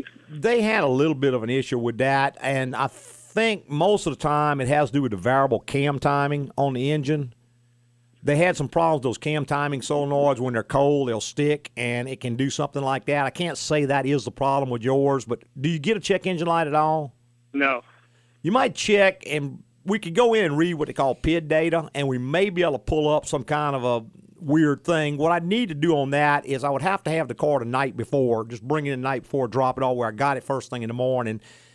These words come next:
Speaker 1: And most likely it's gonna eventually become more pronounced. It'll start doing it more frequently. It'll start doing it all the time or something like that.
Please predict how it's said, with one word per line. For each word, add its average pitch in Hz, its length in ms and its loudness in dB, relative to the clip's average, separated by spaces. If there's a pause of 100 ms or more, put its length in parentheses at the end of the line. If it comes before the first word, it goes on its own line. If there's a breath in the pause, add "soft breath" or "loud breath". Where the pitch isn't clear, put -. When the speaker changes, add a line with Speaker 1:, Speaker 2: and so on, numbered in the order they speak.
(360 loud breath)
Speaker 1:
And 165 480 0 (460)
most 240 360 2
likely 180 600 2
it's 156 260 -4
gonna 156 240 2
eventually 151 580 -2
become 139 380 -2
more 147 220 2
pronounced. 143 540 -2
It'll 123 100 -6
start 139 240 -2
doing 135 200 0
it 127 60 -6
more 135 280 2
frequently. 135 560 0
It'll 120 120 -2
start 123 320 -4
doing 135 200 0
it 120 60 -2
all 131 200 2
the 113 80 -2
time 131 360 -2
or 113 40 -6
something 143 260 -6
like 117 220 -4
that. 135 340 -2